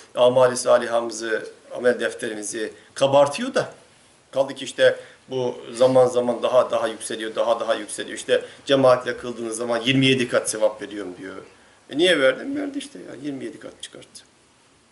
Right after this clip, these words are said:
İşte Kabe'de bire yüz bin sevap denilir mesela şimdi. Ya millet, insan çıldırıyor ya. Bire yüz bin sevap ne demek? Böyle şey artıyor. E,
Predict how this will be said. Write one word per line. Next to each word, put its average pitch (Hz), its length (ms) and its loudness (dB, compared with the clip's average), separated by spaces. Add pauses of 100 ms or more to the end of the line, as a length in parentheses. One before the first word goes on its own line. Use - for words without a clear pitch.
(580)
İşte 147 420 0 (460)
Kabe'de 139 520 4
bire 143 140 4
yüz 143 340 2
bin 135 80 0
sevap 117 380 2 (260)
denilir 95 360 -8
mesela 87 360 -14
şimdi. - 280 -18 (260)
Ya 110 60 -20 (200)
millet, 113 300 -18 (560)
insan 110 320 -14
çıldırıyor 120 440 -14
ya. 101 120 -14 (220)
Bire 110 160 -10
yüz 104 260 -14
bin 113 60 -14
sevap 113 300 -10
ne 151 100 -14
demek? - 200 -14 (540)
Böyle 185 320 4 (560)
şey 185 160 -4
artıyor. 190 500 4 (1300)
E, - 0 -